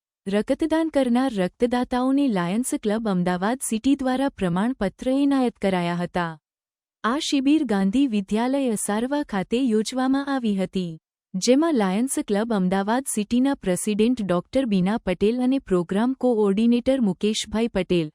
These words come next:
મુખ્ય અતિથિ તરીકે શ્રીમતી દર્શનાબેન વાઘેલા ધારાસભ્ય અસારવા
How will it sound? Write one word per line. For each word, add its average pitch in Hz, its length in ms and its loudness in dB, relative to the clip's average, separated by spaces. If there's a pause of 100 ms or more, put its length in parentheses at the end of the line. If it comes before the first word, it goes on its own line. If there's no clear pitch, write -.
(320)
મુખ્ય 233 320 0
અતિથિ 247 480 0
તરીકે 214 440 -2
શ્રીમતી 240 540 0
દર્શનાબેન 226 800 0
વાઘેલા 190 440 0
ધારાસભ્ય 175 760 -2 (400)
અસારવા 202 600 -2